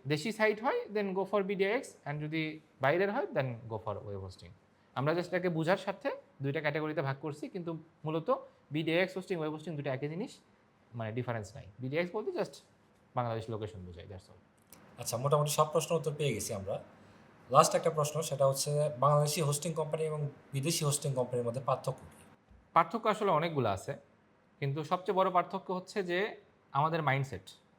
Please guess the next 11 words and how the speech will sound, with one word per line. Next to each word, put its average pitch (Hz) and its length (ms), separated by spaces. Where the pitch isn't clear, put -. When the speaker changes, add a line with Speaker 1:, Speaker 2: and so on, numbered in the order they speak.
Speaker 1:
মানে 110 300
আমাদের 151 340
ইউজারদের 170 400
মাইন্ডসেট। 101 360
আমাদের 180 320
মধ্যে 202 640
একটা 175 320
পূর্ব 220 320
নির্ধারিত 180 420
ধারণা 151 360
এরকম 156 380